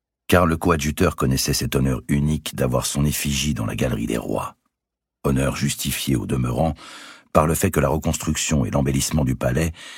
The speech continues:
étaient essentiellement son œuvre. Or, la statue d'Enguerrand irritait plus que tout Charles de Valois, qui, chaque fois qu'il avait à passer devant, s'indignait de ce qu'on eût élevé jusque-là ce bourgeois. «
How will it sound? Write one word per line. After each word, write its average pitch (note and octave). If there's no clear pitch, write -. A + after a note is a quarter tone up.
étaient E2
essentiellement D2+
son A1
œuvre. -
Or, D#2
la D#2
statue F#2
d'Enguerrand D#2
irritait D2+
plus -
que C#2+
tout D2+
Charles D2+
de B1
Valois, A#1+
qui, G#1+
chaque -
fois D#2
qu'il -
avait -
à -
passer -
devant, A#1+
s'indignait D#2+
de B1
ce -
qu'on C2+
eût C2
élevé C#2+
jusque-là C2+
ce -
bourgeois. « A1+